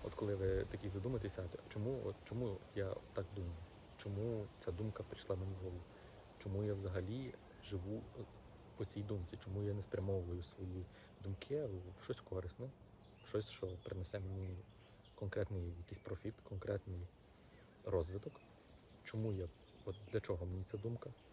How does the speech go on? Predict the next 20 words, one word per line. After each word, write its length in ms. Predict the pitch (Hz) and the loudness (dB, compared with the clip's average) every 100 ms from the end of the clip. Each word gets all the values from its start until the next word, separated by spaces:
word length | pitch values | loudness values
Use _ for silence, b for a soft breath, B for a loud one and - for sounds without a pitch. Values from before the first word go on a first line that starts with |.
| - | -16
Чому 220 | - 120 107 | 0 4 6
вона 220 | 98 95 | 6 4
мені 140 | 90 | 2
прийшла?» 540 | 85 - - 98 123 131 | -2 -6 -4 -2 0 0
і 120 | 107 | 0
так 180 | - 107 | 0 2
далі. 240 | 104 87 90 | 2 2 -2
Спочатку 480 | - - 110 - 101 | -6 2 2 4 -2
вам 200 | 92 92 | 0 0
буде 200 | 92 101 | 0 0
відслідковувати 640 | 95 - 95 - 98 95 107 | -2 -4 -2 2 4 4 4
важко 280 | 90 - | 2 0
свої 200 | 95 - | -4 -2
думки, 300 | 107 117 135 139 B B B B - - | -2 0 -2 -2 B B B B -12 -2
тобто, 240 | - 98 101 | 0 0 0
бо 240 | 104 101 101 | 4 8 8
в 160 | - 92 | 6 0
більшості 520 | 107 - - - - - - - - - - - - | 0 0 -6 -2 -2 -2 -8 -10 -14 -14 -14 -14 -4
стандартні 360 | 101 98 101 | 4 4 4
люди 240 | 95 95 | 0 2